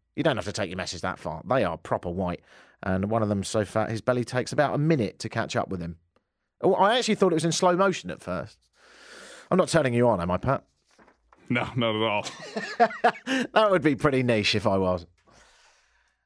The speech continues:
Speaker 1: Anyway. <sighs> Piers Morgan and J K Rowling had a fight this week on Twitter. That was quite funny.
Speaker 2: I saw that. I thought it was good.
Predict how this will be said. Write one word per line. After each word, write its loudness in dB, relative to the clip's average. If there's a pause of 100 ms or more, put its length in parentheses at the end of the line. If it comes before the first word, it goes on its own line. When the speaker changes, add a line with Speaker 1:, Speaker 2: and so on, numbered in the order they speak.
Speaker 1:
Anyway. 4 (3250)
<sighs> -2 (1160)
Piers 2
Morgan 4
and 0
J 4
K 0
Rowling 2
had 2
a -2
fight -2
this -8
week -2
on -4
Twitter. -6
That -6
was -8
quite -6
funny. -6 (220)
Speaker 2:
I -2
saw -2
that. 0
I 0
thought -2
it -4
was -4
good. -12